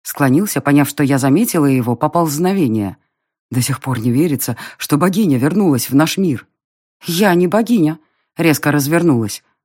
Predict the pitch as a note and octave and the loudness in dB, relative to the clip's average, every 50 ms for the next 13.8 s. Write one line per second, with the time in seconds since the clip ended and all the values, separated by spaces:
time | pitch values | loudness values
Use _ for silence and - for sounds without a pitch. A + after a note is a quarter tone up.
0 | _ - B2+ B2 A#2+ C3+ E3+ G3 F3+ D3+ - F#3+ G3+ E3+ C3+ - - - - E3+ | _ -2 -2 0 2 2 2 2 2 2 2 4 4 4 2 0 -6 -12 -10 -8
1 | C3+ - D#3+ F#3+ A3+ G3 G3+ G#3+ E3 A#2+ G#2 - _ _ _ _ _ _ _ - | 0 2 4 4 4 4 2 0 -2 -2 -4 -6 _ _ _ _ _ _ _ -8
2 | D3 - - E3+ D3+ D#3+ D3 C3 A#2+ - C#3 C#3 D#3+ E3 - - C3+ A#2 G#2+ G2 | -8 -6 -4 -4 -2 0 0 0 0 2 2 2 2 2 0 -2 -2 -2 -2 -4
3 | - _ _ _ _ _ - B2 C3 G3+ A3+ G3+ - - C#3+ C#3 D#3 D#3 D3 F#3 | -8 _ _ _ _ _ -6 -2 0 0 -2 -2 0 0 2 2 2 2 2 0
4 | G3 - - B2 D3 G#3+ C4+ A#3+ E3 C3 C3 D3 F#3 A3+ - G3 D#3+ B2 C#3+ C#3 | 0 0 -2 -2 0 2 4 4 4 4 2 2 0 0 0 0 0 2 2 0
5 | C3+ G3+ C#4 C4 G#3 D3 G#2+ B2 G#3 C#4+ C#4 F#3+ F3 D3 - - B2+ C3 C3+ A#2+ | 4 6 6 6 6 4 2 2 2 4 4 4 4 2 2 2 2 2 2 2
6 | F3 G3+ A#3 A3+ G#3 G3 G#3 G#3 G3 D3 C3 A#2+ - - B2 A2+ A2+ G#2+ - - | 0 0 0 0 0 2 2 2 2 0 0 -2 -4 -4 -4 -4 -4 -6 -6 -10
7 | - - - - - _ - A#2+ A2+ A#2 B2+ C3+ G#3+ A#3 G#3 C#3 A2 C3 F3 F3 | -20 -20 -20 -20 -18 _ -4 -4 -2 -2 -2 -2 0 0 0 0 0 0 -2 0
8 | D#3 D3 C3 B2 A#2+ B2 C3+ F3+ A#3 - - D3+ C#3+ D#3 E3+ D3+ - - - - | 0 0 2 2 2 2 2 0 0 -2 -2 -2 0 0 0 -2 -2 -6 -2 2
9 | D#3+ D3+ C3+ A#2 A2 B2 G#3 C#4 - - - - C3 D3 C#3+ C#3+ D3 B2+ - D3 | 4 4 4 4 2 2 2 2 2 0 -4 0 2 2 4 4 0 -2 -2 -2
10 | - - E3+ E3+ D3+ - F3 - G3+ G#3 A#3+ A#3 A#3 F3 C3 - G2 - - - | -2 -2 -2 -2 -2 -2 -4 -4 -2 -2 -2 -2 -2 -2 -4 -4 -6 -10 -10 -14
11 | _ _ _ _ _ _ _ - - E3+ F3 F3+ F3 D#3+ C3+ D3+ D#3+ D#3+ E3 - | _ _ _ _ _ _ _ -4 0 2 4 4 4 2 2 2 0 0 0 0
12 | - G#3 G#3+ A3 G#3 G#3+ G3+ F#3 F3 E3+ D#3+ C#3+ C#3+ C#3+ C#3 - - C#3+ C3+ A#2+ | 0 0 0 0 0 0 2 2 4 2 2 2 2 0 0 0 0 0 0 0
13 | - - C3 B2 B2+ C#3 E3 G3 - D#3+ C3+ A#2 G#2 G2+ F#2+ G#2 | 0 -2 -2 0 0 0 -2 -2 -4 -4 -4 -4 -4 -6 -10 -12